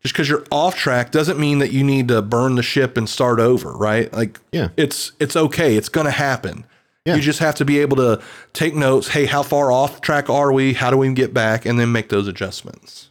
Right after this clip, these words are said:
Speaker 2: Well, I think, you know, a comment you made is really, like, our, our third and final point. And that's, if you don't know where you're going, any road will get you there. Like, you can't turn the ship and get back on track if you don't even know that you're off track. Like,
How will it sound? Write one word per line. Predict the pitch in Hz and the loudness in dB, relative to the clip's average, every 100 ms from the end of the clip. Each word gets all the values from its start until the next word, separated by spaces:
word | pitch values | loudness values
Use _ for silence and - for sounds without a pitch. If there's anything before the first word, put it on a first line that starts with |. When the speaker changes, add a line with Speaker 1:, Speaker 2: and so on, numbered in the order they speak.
| _ - | _ -2
Speaker 2:
Well, | 127 | 0
I | 123 | 0
think, | 147 143 - - _ | 0 -2 -4 -12 _
you | 127 | -8
know, | 107 98 98 98 | -2 0 -2 -6
a | 92 | -6
comment | - 120 90 | -2 -2 0
you | 98 | 0
made | 98 95 | 0 0
is | 92 | 0
really, | 123 117 | 2 2
like, | 98 92 | 2 0
our, | 85 90 - | -2 -4 -4
our | 82 | -6
third | 87 104 101 | -2 0 -2
and | 82 | -2
final | - 104 110 | -2 0 0
point. | 87 101 92 82 - _ _ _ _ _ - | -2 -4 -4 -4 -10 _ _ _ _ _ -6
And | 101 | -2
that's, | 113 107 - | -2 0 0
if | 107 98 - _ | 0 0 -8 _
you | 95 | -4
don't | 104 131 | 0 2
know | 117 | 2
where | 110 | 2
you're | 98 | 0
going, | 98 95 95 | 0 0 0
any | 101 | 0
road | 95 98 | 0 0
will | 80 82 | -2 -2
get | 120 120 | -2 -2
you | 90 80 | -2 -2
there. | 80 80 82 | 0 0 -2
Like, | 92 - - _ _ _ - | -2 -4 -12 _ _ _ -6
you | 127 | -2
can't | 190 185 - | 0 -2 -2
turn | - 156 | -2 0
the | 139 | 0
ship | 120 156 139 | 2 0 0
and | 104 | 0
get | 117 | 0
back | - 117 | 0 -2
on | 113 107 | 0 0
track | - 131 113 82 - - - - | 0 0 -2 -4 -8 -14 -10 -4
if | - | -2
you | |
don't | 107 151 | 0 2
even | 151 120 | 2 2
know | 107 120 120 | 2 2 2
that | 113 | 0
you're | - 98 | 0 0
off | 107 110 | 0 -2
track. | - 98 76 - - | -4 -6 -6 -10 -4
Like, | 95 90 | -4 -4